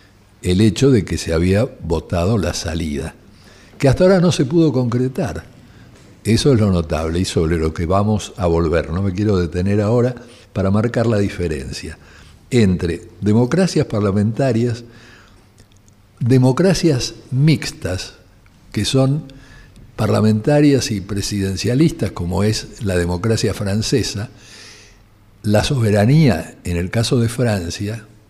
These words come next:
recae sobre la nación, no sobre el parlamento. La nación es soberana. Las democracias presidencialistas, que es el modelo que nosotros hemos seguido al adoptar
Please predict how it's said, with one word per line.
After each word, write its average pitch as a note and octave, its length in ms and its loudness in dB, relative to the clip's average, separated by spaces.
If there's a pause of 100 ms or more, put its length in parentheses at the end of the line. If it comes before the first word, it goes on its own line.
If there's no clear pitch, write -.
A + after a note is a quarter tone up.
(240)
recae A#2 400 0
sobre G2+ 300 -2
la F2+ 140 -4
nación, E2 680 -6 (560)
no G2+ 240 0
sobre E2 300 -4
el D2+ 60 -8
parlamento. D2+ 680 -12 (360)
La F2+ 120 -4
nación F2 400 -2
es D2 120 -8
soberana. C#2+ 580 -12 (960)
Las A#2+ 180 6
democracias C3+ 540 4
presidencialistas, A2+ 1160 -4 (760)
que F#2 280 0
es - 180 -4 (360)
el F2 160 -2
modelo G2+ 380 2
que F2+ 100 -4
nosotros G2 460 -4
hemos G#2+ 240 -2
seguido A2 720 2 (560)
al A2+ 340 -2 (100)
adoptar A2 880 -2